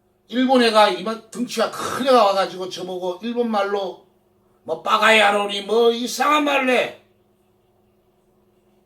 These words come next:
그 인마 따지고 보니까 자리가 다 있는 거야.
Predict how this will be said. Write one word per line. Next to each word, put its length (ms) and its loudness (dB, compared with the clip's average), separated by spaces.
그 100 -6
인마 460 4
따지고 380 -2
보니까 400 -2
자리가 340 0
다 100 0
있는 360 -4
거야. 720 2